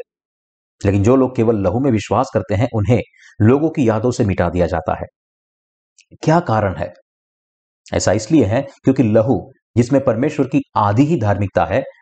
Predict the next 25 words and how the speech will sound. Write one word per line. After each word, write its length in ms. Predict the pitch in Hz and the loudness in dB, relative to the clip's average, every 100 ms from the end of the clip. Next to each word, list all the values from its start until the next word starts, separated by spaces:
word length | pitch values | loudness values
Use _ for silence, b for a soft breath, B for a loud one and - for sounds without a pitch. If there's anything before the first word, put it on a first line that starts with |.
| - | -4
वह 100 | 110 110 | -2 0
पापियों 340 | 113 131 156 | -4 0 -2
पर 140 | 143 113 | 0 -2
अपने 220 | 117 117 107 | -4 -2 0
आप 120 | 110 - | -2 -2
कोई 120 | - 175 | 0 0
प्रभाव 360 | 117 92 101 | 0 0 -2
नहीं 160 | 92 92 | -2 -2
डालता। 320 | 80 82 82 - _ _ _ _ _ _ _ _ _ _ _ - | -2 -4 -8 -10 _ _ _ _ _ _ _ _ _ _ _ -2
सच 160 | 135 | -2
कहूं 200 | - 117 | 0 -4
तो 120 | 120 147 | 0 0
आज 260 | 120 117 | 0 0
अधिकांश 480 | 104 117 117 135 - | 0 0 0 -2 0
लोग, 140 | 123 - | -2 2
चाहे 260 | 107 104 - b b - | 0 0 -4 b b -2
वे 80 | 120 | 0
मसीही 420 | 104 - 135 151 | 0 2 2 2
हो 160 | 143 | 2
या 120 | 147 123 | 2 2
गैर 220 | 113 110 | 0 0
मसीही, 360 | 95 87 85 - _ _ - | -2 -6 -8 -12 _ _ -2
बहुत 260 | 104 151 156 | 0 0 0
सारे 180 | 120 110 | -2 0
पाप 220 | 95 | -4